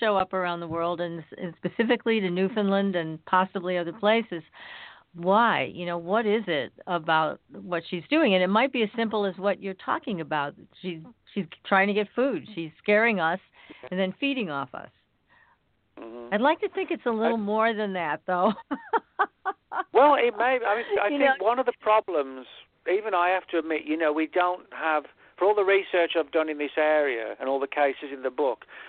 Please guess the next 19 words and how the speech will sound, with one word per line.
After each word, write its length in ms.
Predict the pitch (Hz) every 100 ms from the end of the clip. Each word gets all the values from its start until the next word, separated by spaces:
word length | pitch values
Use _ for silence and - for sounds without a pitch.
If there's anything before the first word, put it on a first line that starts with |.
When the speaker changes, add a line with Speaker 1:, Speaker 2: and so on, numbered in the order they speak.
| - - - -
Speaker 2:
even 200 | 170 175
I 160 | 170 170
have 180 | 170 -
to 100 | 165
admit, 320 | 151 156 147 - - -
you 160 | 156
know, 240 | 156 139 135
I 120 | 151 -
think 240 | 175 165
we're 120 | 156 - -
still, 420 | 165 160 160 151 _ _ _ _ -
to 120 | 156
a 40 | 143
degree, 520 | 139 120 139 135 123 -
struggling 520 | - 143 135 135 131 123
for 140 | 135 135
answers. 420 | 139 131 123 113
And 80 |
I, 80 | 143